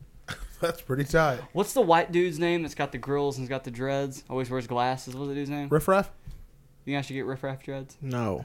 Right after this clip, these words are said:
Speaker 2: No? Okay.
Speaker 3: No.
Speaker 1: Anyway.
Speaker 2: <laughs> What's
Speaker 1: Yeah.
Speaker 2: another one? Would you rather? Let's do it real
Speaker 1: Uh,
Speaker 2: quick.
Speaker 1: another one was, "Would you rather eat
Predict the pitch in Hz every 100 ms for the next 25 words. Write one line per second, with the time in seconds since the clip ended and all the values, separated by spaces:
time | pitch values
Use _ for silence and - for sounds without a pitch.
0 | - - 123 120 - - 104 120 - -
1 | _ - - 123 123 53 - - - -
2 | - - 131 117 95 92 95 101 254 214
3 | 233 - 220 - - - - 151 175 143
4 | 123 117 113 123 123 127 117 110 113 -
5 | 147 139 135 135 123 139 127 - 139 147
6 | 160 151 135 127 139 139 147 147 156 143
7 | 147 147 -